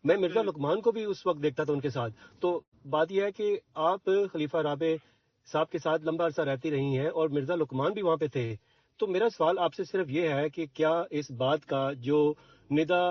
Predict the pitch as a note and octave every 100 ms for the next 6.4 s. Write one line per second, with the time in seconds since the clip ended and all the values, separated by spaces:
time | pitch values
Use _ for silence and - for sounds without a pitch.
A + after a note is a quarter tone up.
0 | E3 D3+ C#3+ C#3 D#3 C#3+ C#3 D3 C#3+ C3+
1 | B2+ C#3 A#2 D3 F#3+ C#3+ A#2+ - B2 C3
2 | B2 A2+ - _ - C#3+ E3 D3 D#3 D#3+
3 | D3 F3+ F3+ E3+ D#3+ E3+ C#3+ C#3 C#3 D#3
4 | C#3+ D3+ C#3+ E3+ A3+ _ D#3+ D#3 D3 C#3
5 | F3 E3 D3+ D#3 D3+ C#3+ D#3 D3 D3+ C#3+
6 | C#3 D3 D3 -